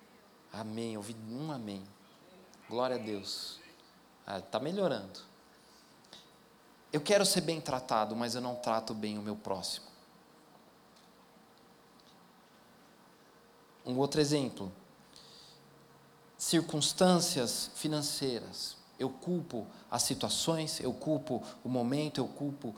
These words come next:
as pessoas. Mas eu gasto descontroladamente.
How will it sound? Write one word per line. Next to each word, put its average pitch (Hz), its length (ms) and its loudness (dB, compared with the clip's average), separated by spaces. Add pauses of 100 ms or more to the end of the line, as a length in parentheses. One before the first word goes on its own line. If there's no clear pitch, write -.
(140)
as 110 140 -4
pessoas. 123 720 -2 (380)
Mas 120 180 4
eu 131 100 6
gasto 135 600 6 (320)
descontroladamente. 123 1300 0